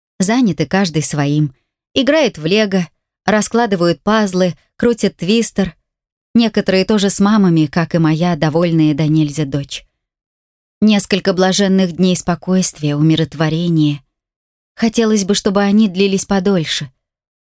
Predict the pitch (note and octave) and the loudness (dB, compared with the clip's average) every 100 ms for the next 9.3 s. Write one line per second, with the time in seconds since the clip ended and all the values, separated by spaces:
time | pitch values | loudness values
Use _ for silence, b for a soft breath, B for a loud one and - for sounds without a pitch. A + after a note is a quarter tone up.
0 | - F3+ E3+ D#3+ E3+ D#3+ F3 - D#3+ - | -2 2 2 0 -4 -4 -4 -4 -4 -6
1 | - E3 E3+ - E3 - D#3 _ _ - | -6 -4 -4 -4 -12 -12 -18 _ _ -8
2 | - G3+ - E3+ E3 - D#3 D#3+ - G3 | -4 -4 -2 -2 0 -4 -4 -4 2 4
3 | F#3 F3+ - E3+ E3 E3 D#3+ D#3 C#3+ _ | 4 2 -2 -2 0 0 0 0 -2 _
4 | _ _ - G3 D#3+ E3+ D#3+ - F3 F3 | _ _ -4 -4 -2 -4 -2 -2 -2 0
5 | E3 - F3 E3+ D3+ D3+ - G3 F#3+ F3+ | -2 0 -2 0 0 -4 -2 0 0 0
6 | E3+ F#3+ E3+ D3 C#3+ D3 C#3+ D#3 C#3 - | -2 0 0 0 -2 -2 0 0 -2 -6
7 | D3+ D3+ D3 D#3+ D#3 C#3+ _ _ _ _ | -4 -2 -2 -4 -10 -12 _ _ _ _
8 | _ _ _ _ _ _ - G#3+ G#3+ A3+ | _ _ _ _ _ _ -6 -4 -2 -2
9 | A#3 C4 | -2 -4